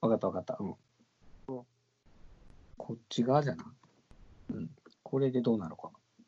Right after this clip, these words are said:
Speaker 2: できた？あー、できた、できた。
Speaker 1: できた。
Speaker 2: うん。俺の思った通りになった。ええんちゃう？
Speaker 1: あー。そうか、そうか。逆やった。うん。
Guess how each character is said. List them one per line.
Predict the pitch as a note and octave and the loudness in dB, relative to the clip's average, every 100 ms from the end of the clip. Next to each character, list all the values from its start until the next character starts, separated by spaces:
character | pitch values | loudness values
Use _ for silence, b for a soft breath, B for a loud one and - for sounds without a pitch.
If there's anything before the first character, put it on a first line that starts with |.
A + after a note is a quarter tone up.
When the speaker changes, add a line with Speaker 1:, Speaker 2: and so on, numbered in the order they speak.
| - - - - - - - - - - - - - - - - _ _ _ _ - | -20 -20 -20 -20 -20 -20 -20 -20 -20 -20 -20 -20 -20 -20 -20 -20 _ _ _ _ -10
Speaker 2:
で | - | -6
き | |
た？ | B2 A#2+ B2 | -2 -4 10
あ | A3+ B3+ | 12 12
ー、 | |
で | B3 | 12
き | A3 | 10
た、 | |
で | G3+ | 8
き | - | 8
た。 | C3+ - _ _ _ - | 2 0 _ _ _ -8
Speaker 1:
で | |
き | C#3 | -6
た。 | C3+ | -2
Speaker 2:
う | E3+ D#3 | 2 2
ん。 | - _ _ - _ - - - | 0 _ _ -20 _ -20 -8 -2
俺 | E3 | 0
の | F3 | 2
思 | F3+ F3+ | 2 4
っ | |
た | C#3+ | 4
通 | D3 | 6
り | C#3 | 6
に | |
な | B2 | 4
っ | A#2 | -6
た。 | - B2+ _ _ _ _ _ - - - - - - - - - - | -10 -10 _ _ _ _ _ -20 -20 -20 -20 -20 -20 -20 -20 -20 2
え | C#3+ | 10
え | |
ん | C#3+ | 12
ち | C3+ | 12
ゃ | |
う？ | B2 | 8
Speaker 1:
あ | A#2+ G#2+ | 4 0
ー。 | - - - _ _ - - - | -4 -12 -20 _ _ -20 -20 -20
そ | - | -4
う | D#3 | -2
か、 | - | -2
そ | A#2+ | -8
う | |
か。 | - - | -10 -2
逆 | C3+ C#3+ C#3+ | 2 6 8
や | |
っ | C3 | 6
た。 | - C3 | 2 -4
う | D3+ | 0
ん。 | A2 | 0